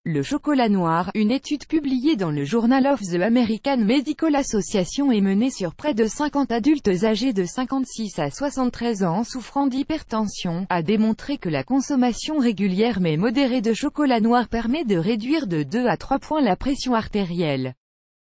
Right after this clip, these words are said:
Cet effet peut être expliqué par sa richesse en flavonoïdes aux propriétés antioxydantes.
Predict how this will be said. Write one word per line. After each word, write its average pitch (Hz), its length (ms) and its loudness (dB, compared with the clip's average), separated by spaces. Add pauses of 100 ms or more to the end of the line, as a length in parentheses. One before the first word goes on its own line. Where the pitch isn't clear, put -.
(140)
Cet - 320 -4
effet 233 300 0
peut 262 140 -4
être 254 240 -4
expliqué 214 500 -4
par 208 220 -2
sa 151 160 0
richesse 180 500 -4
en 220 100 4
flavonoïdes 220 760 0
aux 147 100 -2
propriétés 233 760 0
antioxydantes. 185 1080 -2